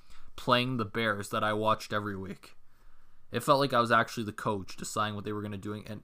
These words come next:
do, and it was just so much fun. Rex Grossman is great in that game, with Cedric Benson and Thomas Jones. Game's phenomenal. If there's a com-, even the s-,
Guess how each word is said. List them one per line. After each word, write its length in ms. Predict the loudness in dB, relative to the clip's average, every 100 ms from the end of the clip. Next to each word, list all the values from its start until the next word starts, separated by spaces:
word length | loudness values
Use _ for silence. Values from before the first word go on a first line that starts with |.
| -14
do, 280 | -6 -2 -2
and 140 | -4 -10
it 140 | -8
was 180 | -10 -8
just 240 | -8 -4
so 140 | -2 0
much 200 | -2 -4
fun. 380 | -4 -4 -6 -14 -18 -20 -20 -18 0
Rex 320 | 0 0 -2
Grossman 400 | 0 0 0 -4
is 120 | -4
great 220 | 0 0
in 80 | 2
that 180 | 0 0
game, 420 | -2 -2 -2 -4 -8 -16 -6
with 180 | -4 0
Cedric 360 | 0 0 -2
Benson 420 | 0 0 -2 -4
and 120 | -4 -4
Thomas 340 | -2 -2 -4
Jones. 460 | -6 -6 -6 -10 -14 -20 -20 -20 -8
Game's 240 | -2 -2 -2
phenomenal. 760 | 0 2 2 -2 -8 -10 -12 _ -20 -20 -20 -20 -20 -20 -20 -10
If 160 | -8 0
there's 280 | 2 2 -2
a 80 | -2
com-, 300 | -2 -4 -2
even 260 | -2 2 4
the 60 |
s-, 160 | 4